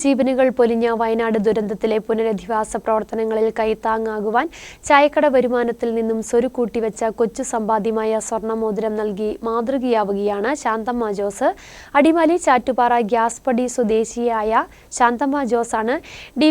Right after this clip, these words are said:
വൈ എഫ് ഐയുടെ നേതൃത്വത്തിൽ വീട് നിർമ്മിക്കുന്നതിന്റെ ഭാഗമായി റീബിൽഡ് വയനാട് എന്ന ക്യാമ്പയിനിൽ പങ്കാളിയായി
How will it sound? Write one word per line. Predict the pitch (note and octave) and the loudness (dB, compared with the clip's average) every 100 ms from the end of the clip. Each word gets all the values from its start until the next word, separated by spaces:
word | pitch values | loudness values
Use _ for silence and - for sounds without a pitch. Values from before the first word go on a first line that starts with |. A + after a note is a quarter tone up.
| D#4+ | 4
വൈ | D#4+ | 0
എഫ് | - C#4 | 0 2
ഐയുടെ | C4 B3 | 4 4
നേതൃത്വത്തിൽ | B3 A3 A#3 A#3+ A#3+ B3 A3+ | 2 2 2 0 0 0 0
വീട് | A#3 A#3 C4 B3 | 0 0 0 0
നിർമ്മിക്കുന്നതിന്റെ | A3+ A#3 A#3 A3+ A3 A3 G#3+ | 0 -2 -2 -2 0 -2 -2
ഭാഗമായി | A3 G#3+ A3+ A3+ D4 - - - C#4+ | -4 -2 -2 0 -2 -4 -16 -4 2
റീബിൽഡ് | D4+ D4 D#4 D#4 C4+ | 4 4 4 4 2
വയനാട് | B3 B3 B3+ A#3+ | 0 -2 -4 -4
എന്ന | A#3+ A#3+ | -4 -4
ക്യാമ്പയിനിൽ | A3 A3+ A3+ A#3 A#3+ A#3 | -4 -2 0 0 0 -2
പങ്കാളിയായി | A3 A3+ A#3 A#3 A3+ A3+ | -2 0 0 0 0 0